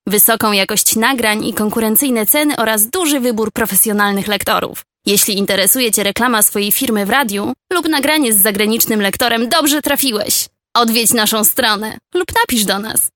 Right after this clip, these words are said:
Dobry Głos. Witamy serdecznie w Dobry Głos.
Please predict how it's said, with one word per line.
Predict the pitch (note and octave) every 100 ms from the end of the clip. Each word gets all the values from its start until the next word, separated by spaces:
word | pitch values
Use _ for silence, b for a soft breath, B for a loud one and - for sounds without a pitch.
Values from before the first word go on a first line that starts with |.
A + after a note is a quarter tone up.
| -
Dobry | G3+ A3 A3 G#3
Głos. | A3+ F#3+ - - _ _ _ _ _ _ _ _ _ _ -
Witamy | F3 F#3+ G3+ A3 G3
serdecznie | - F#3+ F3 G3 - F#3
w | E3+
Dobry | F3 G#3 G#3+
Głos. | F#3+ G3+ - -